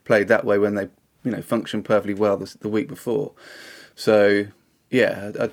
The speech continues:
it's a strange one. I think, obviously, the last, the last round, there was obviously that incredible game, Everton beating Tottenham in extra time.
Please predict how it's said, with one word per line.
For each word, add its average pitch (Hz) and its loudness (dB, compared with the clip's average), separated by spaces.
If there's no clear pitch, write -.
it's - -10
a 143 -6
strange 143 0
one. 104 -2
I 120 -2
think, 147 0
obviously, 131 -2
the 127 0
last, 135 0
the 131 2
last 127 2
round, 107 -2
there 117 -8
was 110 -4
obviously 107 -2
that 101 2
incredible 101 0
game, 98 0
Everton 104 -6
beating - 0
Tottenham - -4
in 95 -6
extra - -10
time. 98 -8